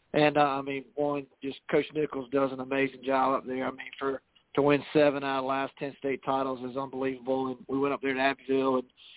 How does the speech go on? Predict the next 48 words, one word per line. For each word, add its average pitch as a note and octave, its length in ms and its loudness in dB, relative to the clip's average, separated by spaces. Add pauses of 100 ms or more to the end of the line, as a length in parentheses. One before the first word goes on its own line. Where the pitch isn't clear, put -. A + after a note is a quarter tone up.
(120)
and B2+ 120 -8
they've D3 220 4
got C#3+ 120 4
an C#3 60 0
amazing C3+ 460 -2
backing C3+ 400 0
and C3 160 -14
supportive C3 380 2
group C3+ 260 -4
up C3+ 160 4
there. C3 320 4
And, B2+ 140 -6 (100)
and B2+ 80 -10
to C3 60 -8
go C#3+ 160 4
up B2 100 -2
there C#3 220 4
and C#3+ 280 0
just F3+ 200 -2
not D3 180 4
really D#3+ 260 4
play C#3+ 200 4
well, D3 280 2
didn't C#3+ 220 -10
feel C#3+ 140 0
like A#2 100 -4
we C3 160 -8
played C3+ 220 -4
up C3+ 180 -2
to C#3+ 80 0
our C#3 80 0
potential C3 540 -4
that, C3 180 -2 (400)
you D3 80 0
know, C#3 320 2 (120)
that, C#3+ 300 4
that C#3 180 2
next C#3+ 280 0
Monday C#3 240 0
our B2+ 120 0
guys B2+ 300 4
were C3+ 80 -6
in C3 60 -8
the B2 60 -6
weight B2+ 200 2
room, A#2+ 280 -8
and B2 60 -10
we C3+ 80 -12